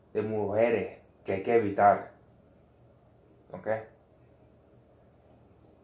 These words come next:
Y hay una clase de mujer que hay que, que hay que buscar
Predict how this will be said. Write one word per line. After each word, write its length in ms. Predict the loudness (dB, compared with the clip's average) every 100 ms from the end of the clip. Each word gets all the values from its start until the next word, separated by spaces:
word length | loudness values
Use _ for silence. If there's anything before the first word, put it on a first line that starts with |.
| -14
Y 100 | -2
hay 140 | -2 -2
una 360 | -2 -2 -2
clase 380 | 0 -2 -2 -6
de 80 | -4
mujer 480 | -6 -4 -4 -4 -18 _ -20 -20 -20 _ _ -12
que 100 | -10
hay 140 | -8
que, 400 | -6 -6 -8 -16 -20 -20 _ _ _ -20 -20 _ _ -20 _ _ _ -20 -16
que 80 |
hay 60 | -12
que 100 | -8
buscar 560 | -8 -8 -6 -4 -4